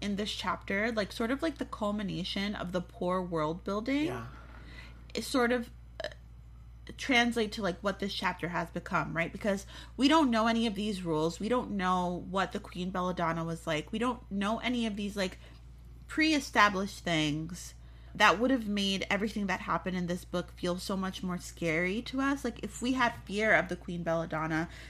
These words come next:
Speaker 1: seeing her show up when her daughter's, like, having a baby in the toilet would have been really scary, but we don't know anything about her. Um, I think having these, like, sort of, like, established characters, what they're like, what the rules of the world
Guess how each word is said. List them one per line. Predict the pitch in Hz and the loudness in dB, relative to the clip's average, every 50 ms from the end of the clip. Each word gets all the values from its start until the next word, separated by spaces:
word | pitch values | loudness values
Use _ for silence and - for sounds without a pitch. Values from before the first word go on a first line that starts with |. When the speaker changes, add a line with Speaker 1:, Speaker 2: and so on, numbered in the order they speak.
| - - | -16 -14
Speaker 1:
seeing | - - - 285 285 285 294 | -4 2 4 6 6 6 6
her | 277 262 240 233 | 4 4 2 2
show | 233 - - 214 190 185 | 0 0 2 2 2 4
up | 196 190 180 160 147 - - - - - - - - - | 4 6 6 4 4 2 -2 -16 -18 -18 -18 -18 -14 -4
when | - 196 226 220 220 | 2 4 4 4 4
her | 226 220 208 208 | 4 4 4 4
daughter's, | 196 190 196 208 214 214 202 202 202 - | 6 6 6 6 6 4 2 2 2 2
like, | 190 165 - - | 2 2 0 0
having | 196 202 185 190 196 196 | 2 2 4 4 4 2
a | 190 | 0
baby | 185 180 175 175 180 175 | 2 2 2 2 2 0
in | 165 | -2
the | 170 170 | -2 -4
toilet | - - 277 277 262 240 202 185 180 - | -4 0 2 2 2 2 2 0 0 0
would | - 180 | -2 -2
have | 190 185 | -4 -4
been | - 185 180 175 | -4 -4 -4 -4
really | 175 170 175 | -4 -4 -6
scary, | 180 - - - 226 226 214 175 160 | -6 -6 -2 0 2 2 2 2 0
but | 160 185 175 - | 0 -2 -2 -4
we | - 220 | -2 -2
don't | 233 247 220 - | -2 -2 -2 -2
know | - 196 196 - | -4 -4 -4 -4
anything | - - 185 196 - 185 175 | -4 -4 -4 -4 -4 -4 -4
about | 170 175 160 165 165 - 202 | -2 0 0 0 0 0 0
her. | 202 175 143 123 107 - 220 - - - - - - - - - | 0 2 2 4 2 2 0 -4 -10 -12 -10 -8 -8 -6 0 4
Um, | - 196 190 180 180 170 165 165 - - - - - | 6 6 6 6 4 0 -4 -6 -8 -14 -18 -4 2
I | - 220 233 | 2 2 4
think | - 262 240 240 233 | 2 0 -2 -2 -2
having | 247 240 233 220 226 214 226 226 226 | 2 6 8 8 8 6 4 0 0
these, | 208 202 196 196 190 | -2 -2 -4 -4 -4
like, | 214 208 208 | -4 -4 -4
sort | - - 208 196 | -2 -2 -2 -2
of, | 190 185 | -2 -2
like, | 180 180 - - | -4 -4 -4 -6
established | 202 - - 202 185 185 190 190 196 196 - - | -4 0 4 4 6 6 4 2 -2 -4 -4 0
characters, | - 220 214 208 208 214 - 196 190 185 185 190 190 - | 4 6 6 6 4 2 -2 0 2 2 2 0 0 0
what | - 208 208 208 | 0 0 2 2
they're | 208 208 202 | 0 0 0
like, | 180 180 175 170 170 170 170 - - - - - - | 2 4 4 4 4 2 -2 -6 -14 -16 -16 -6 0
what | - 285 - - | 2 2 2 4
the | 320 | 2
rules | 254 196 185 196 196 196 214 202 | 0 0 2 2 2 2 2 0
of | 220 208 196 | -2 -4 -2
the | 190 180 | -4 -4
world | 180 175 170 170 165 170 180 185 - | -2 0 2 4 4 4 2 0 -2